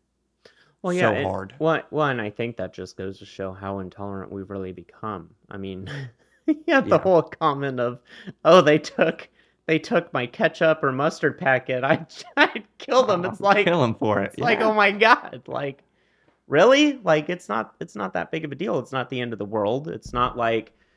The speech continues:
Speaker 1: someone, um, taking something that small from you is going to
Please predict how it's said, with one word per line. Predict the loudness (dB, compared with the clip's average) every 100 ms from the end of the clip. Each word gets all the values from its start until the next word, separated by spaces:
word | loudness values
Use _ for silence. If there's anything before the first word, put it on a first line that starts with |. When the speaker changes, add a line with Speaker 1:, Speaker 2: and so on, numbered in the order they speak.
| _
Speaker 1:
someone, | -10 -4 -2 -2 -2 -4 -6 -12 _ _ _ _ -6
um, | -4 -4 -6 -10 -16 _ _ _ _
taking | -8 -8 -6 -6 -6 -8 -10 -14 _ _ _ _ _ _ _
something | -10 -10 -8 -10
that | -12 -14
small | -14 -12 -12
from | -12
you | -10 -10
is | -10 -12
going | -14 -14 -16
to | -14 -12 -12 -12